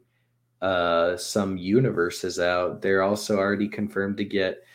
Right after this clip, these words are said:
two sequels to the Red Notice film that has the same director. Um, and then Netflix was recently talking about the Squid Game universe. Now maybe they're talking about Dungeons and Dragons universe.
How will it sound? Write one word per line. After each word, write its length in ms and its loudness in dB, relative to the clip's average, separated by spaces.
two 300 2
sequels 680 0
to 100 -6
the 120 0
Red 260 0
Notice 400 -4
film 560 -6
that 420 -4
has 240 0
the 80 -2
same 240 -6
director. 560 -2
Um, 580 0
and 100 2
then 140 2
Netflix 440 -2
was 100 -4
recently 380 0
talking 200 0
about 180 -2
the 60 -14
Squid 380 4
Game 240 6
universe. 840 2
Now 240 -2
maybe 260 0
they're 100 -2
talking 280 -2
about 140 -2
Dungeons 320 -4
and 120 -8
Dragons 400 4
universe. 460 0